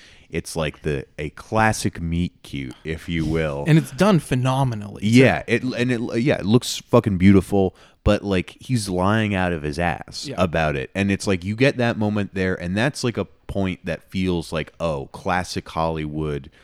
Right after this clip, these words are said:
Speaker 1: like, uh, a romance musical, like, moment.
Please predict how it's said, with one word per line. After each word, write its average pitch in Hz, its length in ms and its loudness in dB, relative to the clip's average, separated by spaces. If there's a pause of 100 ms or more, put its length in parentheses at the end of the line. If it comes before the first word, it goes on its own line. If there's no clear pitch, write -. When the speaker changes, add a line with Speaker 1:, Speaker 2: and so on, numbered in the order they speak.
(160)
Speaker 1:
like, 73 480 -8 (100)
uh, 71 380 -6
a - 40 -10
romance 80 760 -4
musical, 76 840 -6
like, 76 240 -8
moment. 73 460 -8